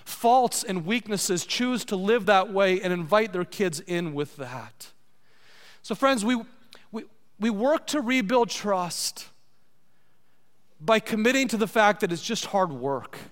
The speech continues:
That's the nature of love. And we do it oftentimes for, for the sake of our children. We do it for each other too, but we do it for our kids.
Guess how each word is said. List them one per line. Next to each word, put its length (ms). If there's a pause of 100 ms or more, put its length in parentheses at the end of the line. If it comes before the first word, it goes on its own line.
(1200)
That's 140
the 100
nature 320
of 160
love. 520 (1040)
And 80
we 100
do 160
it 80
oftentimes 520
for, 200
for 100
the 80
sake 280
of 100
our 80
children. 580 (540)
We 80
do 120
it 80
for 80
each 200
other 180
too, 320
but 80
we 60
do 160
it 80
for 100
our 80
kids. 680